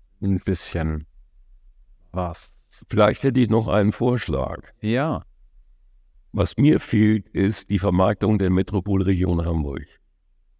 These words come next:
Speaker 2: Ich habe mir noch mal, äh, die Internetseiten angeguckt von Hamburg. Und da könnte ich mir eine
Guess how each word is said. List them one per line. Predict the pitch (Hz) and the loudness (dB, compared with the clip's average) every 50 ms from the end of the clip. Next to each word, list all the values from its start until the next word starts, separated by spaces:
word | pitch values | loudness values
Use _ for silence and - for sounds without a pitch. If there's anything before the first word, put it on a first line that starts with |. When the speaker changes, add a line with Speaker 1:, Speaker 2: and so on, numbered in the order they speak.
| _ _ _ _ _ _ _ _ _ _ - | _ _ _ _ _ _ _ _ _ _ -10
Speaker 2:
Ich | - - 117 | -4 0 0
habe | 113 127 123 | 2 4 4
mir | 120 | 4
noch | 117 113 107 95 | 4 4 4 4
mal, | 107 104 101 90 85 87 92 82 76 - - | 4 4 4 4 4 2 2 0 0 -2 -6
äh, | - 62 - 101 - 87 85 82 80 82 80 78 80 78 76 - | -10 -10 -6 -4 -2 0 0 0 0 0 0 0 -2 -4 -4 -4
die | 87 85 82 85 82 78 | -4 -2 0 0 -2 -2
Internetseiten | 78 - 104 120 131 131 127 123 - - - 113 104 107 98 95 95 | -2 0 0 2 2 2 2 0 -2 -2 0 2 4 4 4 2 2
angeguckt | 67 80 98 107 98 98 - - 98 98 - | 2 2 2 2 0 0 -2 -2 -4 -4 -4
von | - 95 82 80 | -6 -6 -4 -4
Hamburg. | 82 90 98 113 131 156 185 - - _ _ _ _ _ _ _ _ _ _ _ _ _ _ _ _ _ _ _ _ _ _ _ _ _ _ - | -4 -2 -2 -2 -2 -4 -6 -10 -14 _ _ _ _ _ _ _ _ _ _ _ _ _ _ _ _ _ _ _ _ _ _ _ _ _ _ -6
Und | - - 95 98 104 104 101 98 92 - - | -2 -2 0 2 2 4 2 2 2 0 -2
da | 104 98 | -4 -2
könnte | - - 127 127 127 101 | 2 2 4 4 4 4
ich | 104 104 90 | 2 0 0
mir | 113 113 113 107 101 - - - | 2 2 2 2 2 0 -2 -2
eine | 107 104 98 95 101 101 101 | -2 0 0 0 -2 -4 -6